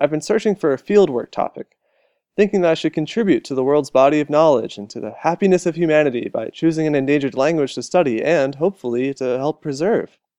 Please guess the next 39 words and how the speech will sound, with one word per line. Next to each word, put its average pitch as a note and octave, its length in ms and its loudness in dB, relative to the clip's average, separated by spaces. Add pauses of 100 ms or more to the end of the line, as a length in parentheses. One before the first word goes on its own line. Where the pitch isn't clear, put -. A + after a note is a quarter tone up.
(220)
Thinking G#3 260 -2
back E3+ 240 2
over D3 140 -2
my A#2+ 120 -2
life, C3+ 360 0
though, A#2+ 280 -2 (720)
I D#3 60 0
realized G#3+ 380 2
that E3 80 4
I D3+ 60 4
love E3+ 280 4
things D3 300 -2
gone D3 320 0
by. C#3 400 -2 (500)
The B2 80 -6
Brady C#3+ 300 0
Bunch G#2+ 420 -6
and G2 140 -10
the - 20 -16
Six - 260 -8
Million D3 280 0
Dollar B2+ 260 4
Man, A#2+ 400 -4 (460)
the C3 60 -2
Minnesota D3+ 500 0
Lakers C#3+ 580 0
and G#2+ 160 -18
the F#2+ 140 -12
Memphis C#3+ 420 -2
Grizzlies. C3 640 -2 (420)
I C#3+ 120 0
still F3 240 0
pine A#2+ 460 -2
for B2 200 -4
Argyle B2 400 2
socks A#2+ 500 -4
and A2 180 -12
Izod A#2+ 460 -2
shirts. - 500 -4